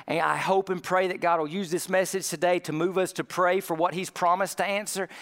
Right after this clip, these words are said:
is this. "God, would you send your spirit upon your church?" And that church,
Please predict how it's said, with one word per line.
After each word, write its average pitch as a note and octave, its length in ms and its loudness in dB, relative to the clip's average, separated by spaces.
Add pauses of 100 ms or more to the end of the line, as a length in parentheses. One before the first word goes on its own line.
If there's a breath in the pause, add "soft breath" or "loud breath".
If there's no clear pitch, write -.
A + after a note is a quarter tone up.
(220 loud breath)
is B2 240 -2
this. - 420 -2 (800 soft breath)
"God, C#3+ 220 4
would C3+ 120 -4
you D#3+ 100 -4
send D3 280 -2
your B2 100 -2
spirit A2 360 -2
upon G2+ 300 -4
your F#2+ 100 -4
church?" - 500 -8 (1600 soft breath)
And G#2+ 120 -2
that A#2+ 160 0
church, - 460 -2